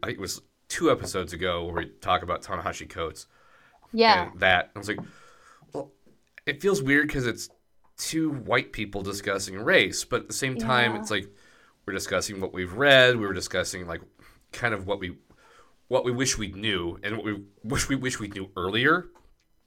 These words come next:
Speaker 2: Yeah, yeah, absolutely.
Speaker 1: And what I was kind of thinking was, well, we're trying to lead listeners to other stuff that they can check out,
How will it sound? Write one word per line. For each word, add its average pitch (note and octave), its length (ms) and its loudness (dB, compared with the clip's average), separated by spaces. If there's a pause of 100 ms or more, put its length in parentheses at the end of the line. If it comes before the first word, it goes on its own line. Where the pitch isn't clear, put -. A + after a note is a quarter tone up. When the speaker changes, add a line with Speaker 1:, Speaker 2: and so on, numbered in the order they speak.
Speaker 2:
Yeah, F#3+ 420 4 (140)
yeah, F#3+ 340 -2
absolutely. F#3 540 -4 (360)
Speaker 1:
And B2+ 420 -4 (560)
what C#3 160 -4
I C#3+ 120 4
was E3+ 260 0
kind - 240 -6
of A#2 80 -4
thinking D#3 440 -4
was, A2 220 -8 (120)
well, C#3 360 -2 (1160)
we're A2+ 100 0
trying E3 520 2
to C3 400 -2
lead G#2 560 -4
listeners G2 600 -4
to F#2 520 -4 (960)
other A#2+ 220 8
stuff G#2+ 420 2
that G2+ 80 -10
they F#2 120 -4
can F#2 180 -14
check - 240 -4
out, - 180 -6